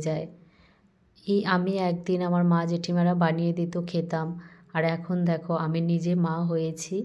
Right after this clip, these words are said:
এখন আমার সন্তানদের জন্য আমাকেই তৈরি করতে হচ্ছে। অনেক কথাই বলে ফেললাম তোমাদের। আর এদিকে দেখো ব্যাটারটাও তৈরি করে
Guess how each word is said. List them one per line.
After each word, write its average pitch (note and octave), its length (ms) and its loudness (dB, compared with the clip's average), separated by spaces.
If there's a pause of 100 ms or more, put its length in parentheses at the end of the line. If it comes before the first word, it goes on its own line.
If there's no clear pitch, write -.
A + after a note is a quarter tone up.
(540)
এখন F3 200 -2 (100)
আমার F3+ 140 0 (100)
সন্তানদের D#3+ 600 -2 (100)
জন্য D#3+ 220 -2 (260)
আমাকেই E3+ 440 -2
তৈরি D#3 280 -2
করতে D#3 320 -4
হচ্ছে। D#3 340 -6 (1080)
অনেক G3 280 0 (100)
কথাই F#3 340 -2
বলে F3 240 0
ফেললাম E3 300 -4 (100)
তোমাদের। E3 380 -4 (840)
আর F#3 140 2
এদিকে F#3+ 240 0 (100)
দেখো F#3+ 180 -2 (100)
ব্যাটারটাও F3+ 460 0 (100)
তৈরি F#3 300 0
করে F#3 160 0